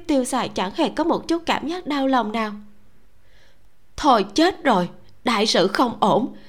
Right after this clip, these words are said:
thật sự là không ổn. Gân xanh sau tai Khấu Lẩm giật thình thịch. Vừa nói dứt lời, Sở Giao lại duỗi tay thọc vào trong tay áo của hắn,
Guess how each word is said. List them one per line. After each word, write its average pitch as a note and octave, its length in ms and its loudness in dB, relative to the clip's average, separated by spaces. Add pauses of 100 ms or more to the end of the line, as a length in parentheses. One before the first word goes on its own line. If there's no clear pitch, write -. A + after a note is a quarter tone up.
thật B3+ 240 0
sự G#3+ 180 2
là A#3 220 0
không D4+ 260 2
ổn. B3 340 4 (760)
Gân A3+ 320 0
xanh A3+ 260 2
sau A3+ 240 2
tai A#3+ 220 0
Khấu D4+ 180 0
Lẩm C4 300 2
giật C4+ 180 4 (100)
thình G#3+ 200 0
thịch. G#3+ 200 0 (1120)
Vừa A#3+ 220 8
nói A#3 240 2
dứt F4 220 4
lời, A3+ 260 4 (360)
Sở - 260 2
Giao A#3 300 4
lại F#3+ 280 0
duỗi G#3 200 6
tay C4+ 300 4
thọc - 240 0
vào G#3 100 2
trong G3+ 220 0
tay A3 160 0
áo A#3+ 200 -2
của G#3 200 4
hắn, B3+ 320 -2